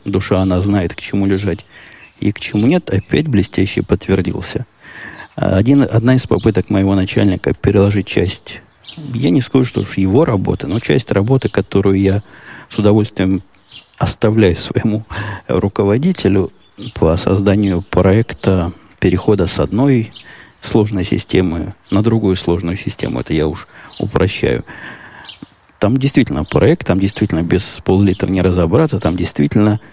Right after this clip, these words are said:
есть на что готовить спецификации. Так вот, попытался он меня сделать ответственным за эти спецификации, а это, я вам доложу, сотни документов текста. Но если вы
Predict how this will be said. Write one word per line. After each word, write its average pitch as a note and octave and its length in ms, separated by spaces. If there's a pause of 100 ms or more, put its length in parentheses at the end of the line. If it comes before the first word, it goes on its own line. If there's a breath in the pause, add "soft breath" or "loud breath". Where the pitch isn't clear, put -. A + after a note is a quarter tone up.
(160 loud breath)
есть G#2 640
на - 160
что - 220
готовить G2 380
спецификации. - 880 (400 loud breath)
Так - 220
вот, - 140
попытался - 560
он G2 100
меня G2 220
сделать - 540 (200)
ответственным F2+ 540
за F2+ 100
эти E2 140
спецификации, - 960 (380 loud breath)
а D#2+ 200
это, G#2+ 240
я F#2+ 120
вам F#2+ 160
доложу, G2 320
сотни G2 360
документов G2 600
текста. - 520 (840 loud breath)
Но G#2+ 160
если A2 300
вы F2+ 380